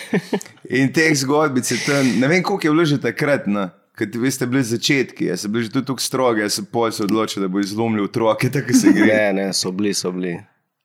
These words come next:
Speaker 2: So bili že prej strogi, ampak ne vem, mogoče je bilo pol celo še bolj, ne vem. Jaz sem nekaj tudi slišal, <laughs> neke zgodbice,
Speaker 1: Ne,
Speaker 2: pa
Speaker 1: v-, pa čak,
Speaker 2: Tako
Speaker 1: ti se
Speaker 2: da
Speaker 1: furo?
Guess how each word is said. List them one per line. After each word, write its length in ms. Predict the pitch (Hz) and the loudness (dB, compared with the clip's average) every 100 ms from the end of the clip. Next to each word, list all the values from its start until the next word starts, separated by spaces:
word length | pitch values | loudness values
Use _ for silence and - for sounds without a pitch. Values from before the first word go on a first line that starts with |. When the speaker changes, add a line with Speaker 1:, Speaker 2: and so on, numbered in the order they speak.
| _ | _
Speaker 2:
So 140 | - - | -10 -8
bili 240 | 87 92 | -4 -4
že 200 | 82 82 80 - | -4 -8 -10 -16
prej 240 | - 98 90 | -6 -2 -2
strogi, 320 | - 101 85 | -2 -2 -2
ampak 300 | 110 101 101 _ _ | -4 -4 -8 _ _
ne 160 | 107 107 | -2 2
vem, 200 | 120 117 | 2 2
mogoče 440 | 98 101 135 151 | 0 0 0 0
je 40 | 113 | 0
bilo 140 | 113 | -2
pol 320 | - 123 117 113 - _ _ _ - | -2 -2 0 -2 -8 _ _ _ -6
celo 420 | - 123 117 120 | -2 0 0 0
še 220 | - 110 | -2 -4
bolj, 340 | 98 98 107 87 | -4 -2 -4 -4
ne 180 | 92 101 | -4 -2
vem. 260 | 98 85 - _ _ _ _ - _ _ | -2 -4 -6 _ _ _ _ -20 _ _
Jaz 160 | 104 98 | -2 -2
sem 120 | 101 | -2
nekaj 280 | 95 87 92 - | -4 -4 -8 -10
tudi 240 | _ 101 - | _ -6 -6
slišal, 720 | - - - 107 101 - 117 | -8 -6 -4 -2 0 0 0
<laughs> 40 | - | 0
neke 240 | 147 123 | -2 0
zgodbice, 460 | 104 107 101 90 92 | -4 -2 -4 0 0
Speaker 1:
Ne, 180 | 101 92 | 2 2
Speaker 2:
pa 120 | 90 | 0
Speaker 1:
v-, 160 | 104 92 71 - - - - - _ | 0 -2 -6 -12 -18 -20 -20 -20 _
pa 140 | 101 | -6
čak, 160 | - - | -6 -4
Speaker 2:
Tako 100 | 120 | -2
Speaker 1:
ti 80 | 139 | 0
se 120 | 92 | 0
Speaker 2:
da 60 | 104 | 0
Speaker 1:
furo? 280 | - 117 | 0 0